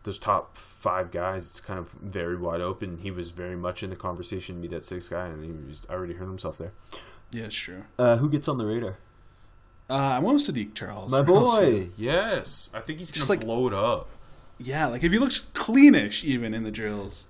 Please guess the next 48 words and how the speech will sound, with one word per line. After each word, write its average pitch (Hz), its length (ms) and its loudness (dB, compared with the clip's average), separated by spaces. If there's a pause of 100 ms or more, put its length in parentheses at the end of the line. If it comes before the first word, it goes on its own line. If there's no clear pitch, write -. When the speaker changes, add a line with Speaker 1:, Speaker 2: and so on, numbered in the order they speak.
Speaker 2:
uh, 104 180 -14 (200)
like, 147 180 -4
you 151 80 4
know 165 160 6
he's 233 120 8
gonna 165 180 2
test 160 300 -2
well. 107 420 -6
Speaker 1:
Yeah, 95 300 -4
he's, 107 120 -6
Speaker 2:
So 139 80 2
I 147 320 2
Speaker 1:
he's - 140 -6
gonna 123 140 -8
be 127 60 -6
sparky 92 400 -6
as 87 100 -8
hell. 80 280 -12
That's 82 240 -12
my 71 60 -16
prediction. 131 400 -8
Speaker 2:
He, 143 280 -2 (180)
<laughs> - 240 -10
he 156 260 4
is. 123 220 4
He's 143 160 2
gonna 190 180 4
be, 156 320 2
uh, 113 300 2 (640)
he's - 140 -6
gonna 247 120 6
be 233 40 6
a 151 40 6
big, 120 420 0 (220)
big 135 240 -2
buzz 107 380 0 (120)
with - 140 -10
his 101 140 -8
name 101 220 -6
Speaker 1:
He, 135 180 0
Speaker 2:
after, 104 160 -4
uh, 101 60 -6
Speaker 1:
he, 98 80 -4
Speaker 2:
after - 120 -14
Speaker 1:
he's, 135 160 -4
Speaker 2:
the 104 100 -8
week. 107 280 -8
Speaker 1:
he's 123 480 -6